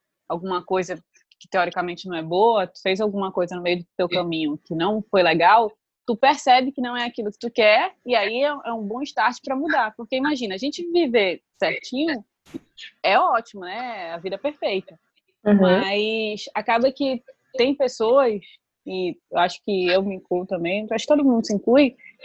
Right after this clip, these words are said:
Speaker 1: que às vezes tu meio que fica na dúvida se, será que se eu não tivesse agido de outra forma, acreditado em outras coisas, era, ia ser melhor?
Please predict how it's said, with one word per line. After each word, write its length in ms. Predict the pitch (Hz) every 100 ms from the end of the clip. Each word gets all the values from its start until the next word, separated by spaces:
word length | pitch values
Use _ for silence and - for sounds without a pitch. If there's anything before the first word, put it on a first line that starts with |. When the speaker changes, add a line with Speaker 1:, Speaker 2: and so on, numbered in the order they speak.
| -
Speaker 1:
que 60 |
às 160 | 240 247
vezes 200 | 277 -
tu 260 | 277 269 277
meio 200 | 285 269
que 100 | -
fica 180 | 285
na 140 | 302 320
dúvida 460 | 240 247 196 202
se, 440 | 202 - 214 214 202
será 260 | 202 240 302
que 60 |
se 60 | -
eu 40 |
não 100 | 285
tivesse 800 | 254 233 220 208 233 214 202 175 - _ -
agido 360 | 170 190 226 202
de 80 | 214
outra 200 | 233 247
forma, 760 | - 202 214 208 196 180 175
acreditado 520 | 175 190 190 - 196
em 60 | 196
outras 300 | 233 247 233 -
coisas, 520 | 185 196 196 196 - _ _ _ _ -
era, 600 | 175 185 185 185 180 175 190 _ _ _ -
ia 100 | 196
ser 140 | 220
melhor? 460 | 202 180 190 247